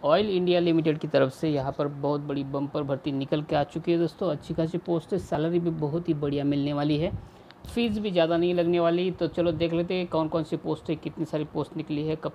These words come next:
तक apply करना है, salaries क्या मिलने वाली है, fees कितनी लगने वाली है और कब तक आप apply कर सकते हो। तो दोस्तों चलो देख लेते हैं directly official notification पे।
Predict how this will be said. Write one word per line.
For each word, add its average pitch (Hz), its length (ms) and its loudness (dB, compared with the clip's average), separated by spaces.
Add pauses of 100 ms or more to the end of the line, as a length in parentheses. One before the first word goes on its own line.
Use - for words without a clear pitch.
तक 170 120 -2
apply 143 300 -2
करना 143 300 -4
है, 160 180 -4 (480)
salaries 185 400 4
क्या 190 120 2
मिलने 165 280 4
वाली 151 240 4
है, 151 60 2
fees 185 340 -6
कितनी 165 260 0
लगने 143 240 0
वाली 139 200 0
है 143 60 2
और 139 60 0
कब 156 160 -4 (100)
तक 160 100 -2
आप 135 200 -2
apply 143 300 -4
कर 147 100 -2
सकते - 340 -4
हो। 135 120 -6
तो - 120 -8
दोस्तों 147 320 -2
चलो 151 200 -4
देख 147 180 -4
लेते 156 160 -2
हैं 147 40 -6
directly 139 280 0
official 139 420 -2
notification 135 680 -4
पे। 127 160 -6